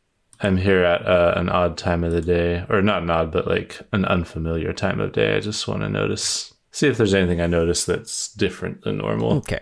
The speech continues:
Speaker 2: Uh, there's nothing out of the ordinary. You do come down here quite often every morning with Officer
Speaker 1: Hmm.
Speaker 2: Garrow, like, kicking your butt to go do so. Today's was, today was a little bit interesting because you had,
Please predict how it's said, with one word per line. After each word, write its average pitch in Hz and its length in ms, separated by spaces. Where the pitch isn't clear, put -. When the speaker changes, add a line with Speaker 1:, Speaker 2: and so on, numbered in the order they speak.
Speaker 2:
Uh, 147 240
there's 131 240
nothing 208 380
out 151 200
of 135 100
the 117 120
ordinary. 131 720
You 123 80
do 139 240
come 131 300
down 117 260
here 120 200
quite 113 280
often 104 600
every 107 600
morning 110 580
with 98 200
Officer 101 340
Speaker 1:
Hmm. 98 60
Speaker 2:
Garrow, 95 320
like, 87 380
kicking 101 260
your 85 100
butt 85 340
to - 80
go 82 160
do 82 200
so. 98 320
Today's 117 880
was, 113 720
today 185 320
was 175 120
a 151 60
little 160 200
bit 165 140
interesting 160 420
because 117 360
you 98 120
had, 98 360